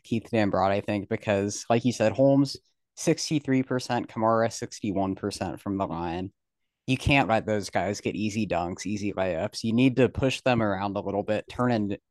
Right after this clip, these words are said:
turn it into a physical game, and, you know, don't make it easy on them, because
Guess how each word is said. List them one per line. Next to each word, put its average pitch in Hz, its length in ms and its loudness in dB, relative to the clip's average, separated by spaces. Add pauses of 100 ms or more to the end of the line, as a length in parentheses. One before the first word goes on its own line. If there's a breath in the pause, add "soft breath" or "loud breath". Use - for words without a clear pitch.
turn 180 180 4
it 131 140 4
into 120 220 4
a 107 40 0
physical 104 520 -4
game, 95 420 -2
and, 90 180 -4 (880 soft breath)
you 117 80 -2
know, 107 140 0
don't 120 260 4
make 143 220 6
it 104 80 0
easy 98 320 -2
on 80 160 -4
them, 85 360 -4
because 104 580 -4